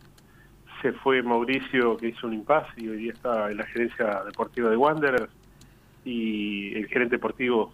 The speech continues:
fue Damián Santín, y luego dio el paso y pasó a ser, eh, director, director técnico, y, y bueno, es parte del proceso, y el mantenerlo le da un conocimiento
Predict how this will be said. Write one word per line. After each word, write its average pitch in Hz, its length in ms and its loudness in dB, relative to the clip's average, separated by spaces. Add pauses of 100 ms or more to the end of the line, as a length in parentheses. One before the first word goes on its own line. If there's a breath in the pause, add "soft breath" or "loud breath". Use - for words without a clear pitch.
fue 123 160 2
Damián 113 320 0
Santín, 165 560 -2
y 110 160 0
luego 117 340 2
dio 117 320 2
el 101 120 -8
paso 165 460 0
y 170 80 -6
pasó - 280 -6
a - 120 -4
ser, 113 300 -2
eh, 101 260 -6 (160)
director, 107 680 0
director 104 420 -4
técnico, 147 540 0 (840 soft breath)
y, 107 600 -8
y - 80 -14
bueno, 156 180 2
es 127 100 -4
parte 170 260 2
del 117 60 -4
proceso, 131 300 0 (160)
y 127 60 -6
el 123 80 0
mantenerlo 147 800 2 (100)
le 113 180 -8
da 127 140 0
un 127 140 -2
conocimiento 120 1080 0